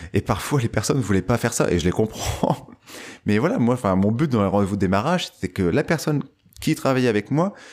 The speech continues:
elle écrive un nom, elle passe des coups de fil. Et il y a des personnes qui n'avaient pas validé ça. Et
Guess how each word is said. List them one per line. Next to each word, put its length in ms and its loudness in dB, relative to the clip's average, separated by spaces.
elle 160 2
écrive 260 0
un 80 4
nom, 160 2
elle 100 2
passe 200 0
des 60 2
coups 200 -8
de 20 -6
fil. 160 -4
Et 60 2
il 20 4
y 20 2
a 40 0
des 100 0
personnes 260 -2
qui 80 -2
n'avaient 80 2
pas 220 2
validé 380 2
ça. 260 -4
Et 200 0